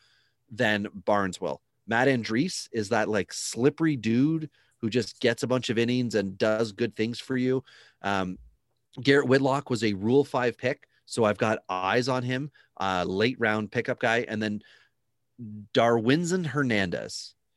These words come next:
he is still only twenty-four. He is a lefty with stuff, and he is probably the only guy in that bullpen right now with Boston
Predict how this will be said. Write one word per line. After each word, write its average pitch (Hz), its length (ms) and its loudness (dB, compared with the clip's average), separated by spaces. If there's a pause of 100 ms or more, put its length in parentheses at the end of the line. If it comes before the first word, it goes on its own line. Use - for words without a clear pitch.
(400)
he 127 320 2
is 92 320 -2
still 147 500 0
only 113 240 -4
twenty-four. 117 800 -4 (340)
He 117 280 -4
is 98 320 -4
a 90 120 -4
lefty 117 460 -2
with 104 160 -4
stuff, - 600 -6 (300)
and 101 140 -6
he 117 240 -2
is 101 180 -2
probably 95 1120 -2 (680)
the 110 280 -2 (100)
only 175 340 4
guy 110 580 2
in 110 220 -4
that 104 260 -2
bullpen 110 560 0 (160)
right 127 220 2
now 135 180 0
with 120 120 -2
Boston 95 540 -2